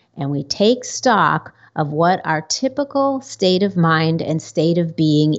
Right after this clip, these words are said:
is and what direction it's taking us, because we are constantly in the process of becoming something.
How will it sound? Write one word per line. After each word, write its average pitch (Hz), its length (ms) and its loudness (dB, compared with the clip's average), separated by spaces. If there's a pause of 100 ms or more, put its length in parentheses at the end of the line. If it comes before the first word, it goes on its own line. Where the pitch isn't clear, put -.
is 160 560 0 (600)
and 151 160 0
what 190 240 0
direction 202 760 0
it's - 240 -6
taking 196 500 0
us, - 340 -12 (420)
because 214 240 2
we 220 180 4
are 269 260 2
constantly 262 1000 0
in 208 120 6
the 202 60 4
process 196 920 -4
of 175 180 -2
becoming 208 760 4
something. 143 680 -4